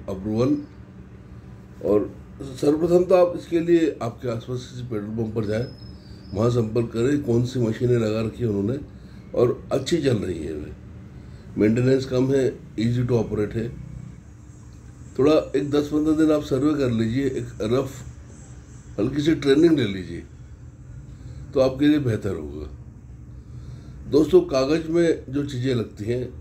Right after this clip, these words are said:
ये मैं मध्य प्रदेश की बता रहा हूँ, अमूमन ऑनलाइन के लिए सब जगह एक जैसे ही कागज़ होंगे। एक central, center का address आता है with Google Map, जिसमें coordinates आना चाहिए,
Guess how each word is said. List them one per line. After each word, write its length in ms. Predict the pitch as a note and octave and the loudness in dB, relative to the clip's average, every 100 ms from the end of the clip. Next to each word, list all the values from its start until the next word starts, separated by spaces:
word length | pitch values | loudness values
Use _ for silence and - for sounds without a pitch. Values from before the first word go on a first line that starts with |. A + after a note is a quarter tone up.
| - | -8
ये 200 | A2 A2 | -4 -2
मैं 200 | G#2+ A2 F2+ | 0 -2 -2
मध्य 240 | G#2 A2+ B2 | -2 0 0
प्रदेश 280 | B2+ C3 | 2 0
की 60 | D3 | -2
बता 220 | B2+ A2 | -2 -2
रहा 100 | A#2 | 0
हूँ, 200 | D3 D3+ A#2+ | 2 0 0
अमूमन 600 | C3+ D#3 D#3 E3 E3 - - - - - - | 2 2 4 4 2 0 -14 -20 -20 -18 -4
ऑनलाइन 480 | A2+ C#3 D3+ D#3 D3 - - | 2 6 8 8 4 0 -10
के 80 | C3 | -4
लिए 180 | C#3 C#3 | -2 -2
सब 220 | C3 B2+ | -2 -4
जगह 440 | B2+ B2+ B2 - A2+ | -2 0 -2 -2 -4
एक 120 | B2 | -2
जैसे 240 | C3 B2+ | -4 -2
ही 60 | C3+ | -2
कागज़ 380 | A#2+ A2 A2+ A2 | 0 0 0 0
होंगे। 240 | G2+ A2+ C#3 C#3 - - - - - - - - - - - | 0 0 -2 -6 -18 -20 -20 -20 -20 -20 -20 -20 -20 -8 0
एक 140 | B2+ | 2
central, 480 | - C3+ C3+ D#3+ D#3+ - - - - | 4 2 4 4 4 2 -10 -16 -6
center 340 | D3 C#3 D3 | 0 2 2
का 120 | D#3 D#3+ B2 | 2 4 2
address 300 | A#2+ D3 C#3 | 4 2 4
आता 240 | B2+ A2 | 0 2
है 80 | C3 | 2
with 220 | B2+ B2+ A#2+ | 2 -2 -2
Google 340 | A2+ A#2 B2+ | 0 2 4
Map, 220 | A2 F2+ - - - - - - - - - - - | 2 0 -6 -18 -20 -20 -20 -20 -20 -20 -20 -16 -4
जिसमें 280 | B2 B2+ D3 | 0 2 4
coordinates 600 | A#2+ A#2+ B2+ B2+ C3 C3 | 6 6 6 4 2 0
आना 200 | A2+ A2+ | 0 0
चाहिए, 440 | G#2+ F#2 A2 C3+ | -2 -4 -4 -4